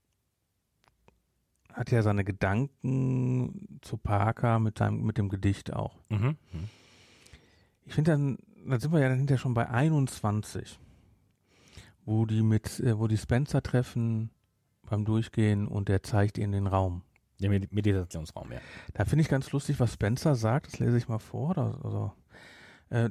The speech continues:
Speaker 1: „Dort können die Gäste mit sich selber und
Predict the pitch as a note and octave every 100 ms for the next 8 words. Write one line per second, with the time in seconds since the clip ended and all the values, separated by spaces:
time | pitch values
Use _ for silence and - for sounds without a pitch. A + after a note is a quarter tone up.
0 | - B2+ F#3+ - - F#3 F3+ D#3 A2 G#2
1 | - - A#2 - - F#3+ G#3+ A#3 - A#2+
2 | A2+ - - A#2+ G3+ - - - A2 A2+
3 | D#3+ F#3+ G#3+ G#3+ _ - C3+